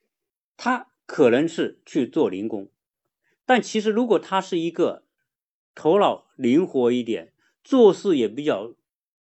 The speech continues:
比较好，又懂得这种人际关系，其实他很可能从做着这个装修师傅的零工开始，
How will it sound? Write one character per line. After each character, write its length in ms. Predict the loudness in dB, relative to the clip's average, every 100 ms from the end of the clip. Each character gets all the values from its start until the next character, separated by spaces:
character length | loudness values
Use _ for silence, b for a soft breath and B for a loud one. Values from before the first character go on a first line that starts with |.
| _ -4
比 160 | 0
较 160 | 2 0
好， 280 | -2 -8 -2
又 160 | -2
懂 320 | 0 0 0
得 300 | -2 -2 -4 _ _ _ -2
这 140 | 0
种 260 | 0 -6 -14 _ _ _ _ _ _ _ _ -4
人 280 | 0 0
际 200 | 0 -4
关 380 | -2 0 0 -2
系， 320 | -6 -14 -16 _ _ _ _ _ _ _ _ _ _ _
其 200 | 0 0
实 380 | 2 0 -2 -6 _ _ _ _ _ _ -12
他 160 | -12
很 340 | -6 0 2 2
可 240 | -2 -6
能 220 | -6 -10 _ _ _ _
从 320 | -2 0 0
做 320 | 0 2 4 2
着 320 | -4 -6 _
这 120 | -6
个 100 | -6
装 240 | -4 -4 -4
修 160 | -6
师 240 | -6 -6 -6
傅 180 | -6
的 140 | -8 -8
零 300 | -6 -4 -2
工 160 | -4
开 180 | -4 -8
始， 180 | -10